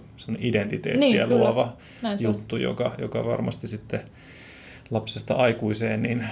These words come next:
Speaker 1: vielä niinku vaikuttaa siellä
Speaker 2: Mm.
Speaker 1: taustalla, että missä koulussa on mitäkin tehnyt ja muuta. Et se on, ne on hyvin tärkeitä tiloja.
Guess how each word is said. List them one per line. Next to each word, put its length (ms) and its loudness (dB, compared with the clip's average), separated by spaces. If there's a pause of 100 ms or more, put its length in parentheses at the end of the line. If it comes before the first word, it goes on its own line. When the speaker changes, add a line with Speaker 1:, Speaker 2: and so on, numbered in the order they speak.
(280)
Speaker 1:
vielä 300 2
niinku 280 -4
vaikuttaa 540 0
siellä 220 -4
Speaker 2:
Mm. 60 -12
Speaker 1:
taustalla, 600 4
että 140 -8
missä 260 0
koulussa 600 0
on 120 -2
mitäkin 460 -4
tehnyt 480 -4
ja 100 -4
muuta. 440 -4
Et 80 -10
se 120 -6
on, 240 -6
ne 120 4
on 160 6
hyvin 180 4
tärkeitä 460 4
tiloja. 420 0